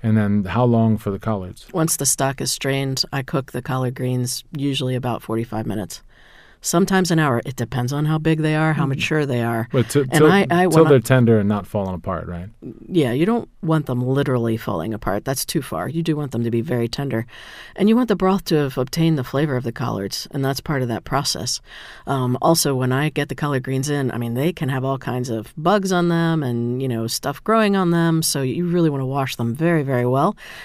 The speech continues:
Speaker 2: in a lot of cold water, and I do pull the ribs out. Um, so, um, once you've gone through them, you're sure they're, they're in good shape, they're nice and fresh, the rib's gone, then I stack them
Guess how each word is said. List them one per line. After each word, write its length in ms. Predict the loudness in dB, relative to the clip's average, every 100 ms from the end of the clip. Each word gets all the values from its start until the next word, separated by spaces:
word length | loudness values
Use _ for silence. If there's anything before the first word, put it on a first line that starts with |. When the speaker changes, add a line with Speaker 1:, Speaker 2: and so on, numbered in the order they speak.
| -6
Speaker 2:
in 140 | -4
a 60 | 0
lot 320 | 2 2 2
of 60 | 0
cold 280 | 0 2 2
water, 380 | 2 2 0 -4 -16 -16 -6
and 140 | -2
I 60 | 0
do 160 | 0
pull 180 | 2 0
the 80 | 2
ribs 300 | 0 0 -2
out. 220 | -2 -4 _ -8
Um, 360 | -4 -2 -2 -2
so, 520 | -2 0 0 -2 -4 -6
um, 340 | -6 -4 -2
once 300 | 0 0 0
you've 120 | -2 0
gone 200 | -2 0
through 220 | 0 2
them, 200 | 0 0
you're 120 | -4
sure 200 | -4 -4
they're, 320 | -4 -4 -4 -8 -8
they're 200 | -6 -4
in 100 | -2
good 200 | -2 0
shape, 440 | -2 -4 -4 -8 -16 -20 -20 -6
they're 80 | 0
nice 200 | 0 0
and 100 | -2
fresh, 460 | -2 0 -2 -4 -6
the 100 | -2
rib's 240 | 0 0
gone, 480 | -2 -2 -2 -4 -8 -6
then 200 | -4 -2
I 120 | 0
stack 380 | 0 0 -2 -2
them 260 | -4 -4